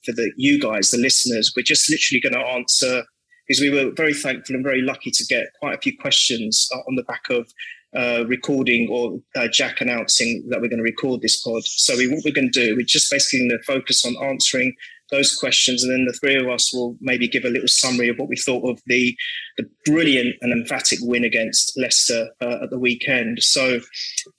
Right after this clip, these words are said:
I have two very, very special people to help do that. Uh, firstly, we have,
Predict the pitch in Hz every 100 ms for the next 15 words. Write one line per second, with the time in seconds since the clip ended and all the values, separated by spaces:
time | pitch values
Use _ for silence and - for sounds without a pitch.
0 | _ _ 147 123 165 190 147 165 - -
1 | 151 139 123 120 165 147 139 135 127 -
2 | 135 143 - 135 - 127 - - 160 147
3 | 151 - - 147 139 127 151 190 - -
4 | - - - 127 123 127 120 - _ _
5 | - 170 143 - 151 165 143 131 131 131
6 | 120